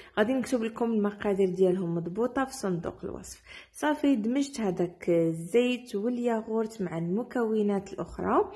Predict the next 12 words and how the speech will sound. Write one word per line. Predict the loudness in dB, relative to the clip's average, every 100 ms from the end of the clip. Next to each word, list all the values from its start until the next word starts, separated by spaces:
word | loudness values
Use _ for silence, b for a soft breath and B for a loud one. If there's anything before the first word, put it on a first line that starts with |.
| B B B
وخلطت | 2 2 4 2 2 0 -4
كما | -2 0
راكم | 0 -2 -4 -8
تشوفوا | -4 -6 0 0 0 0
مزيان | 0 0 0 0 0
مزيان. | -2 -6 -8 -8 -12 B B B 0
بالنسبه | 4 4 2 0 2
للدقيق | 0 0 -2 0 -2 -2 -4
حبيباتي | -4 0 2 0 -2 -2 2 2
فكذلك | 2 -2 0 -2 2 2 4 2 0
عبرت | -4 -6 -8
لكم، | -16 -2 0